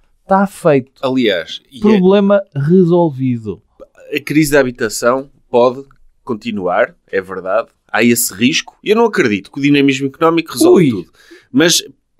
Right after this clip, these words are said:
Speaker 2: há esse risco.
Speaker 1: Hum.
Speaker 2: Agora, não podemos pôr as,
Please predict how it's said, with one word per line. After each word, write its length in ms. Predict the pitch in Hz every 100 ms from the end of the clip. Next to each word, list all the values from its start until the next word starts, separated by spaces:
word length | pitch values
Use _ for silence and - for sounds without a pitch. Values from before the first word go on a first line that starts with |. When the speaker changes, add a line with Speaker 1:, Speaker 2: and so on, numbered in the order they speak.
| -
Speaker 2:
há 140 | 175
esse 280 | 190 175 -
risco. 480 | 110 95 - - _ 131
Speaker 1:
Hum. 140 | 139
Speaker 2:
Agora, 400 | 143 139 117 101
não 140 | 135 175
podemos 500 | 160 123 101 - - _ _ _ _ -
pôr 380 | 156 131 92 _ _ _ _ _ -
as, 440 | 117 117 - -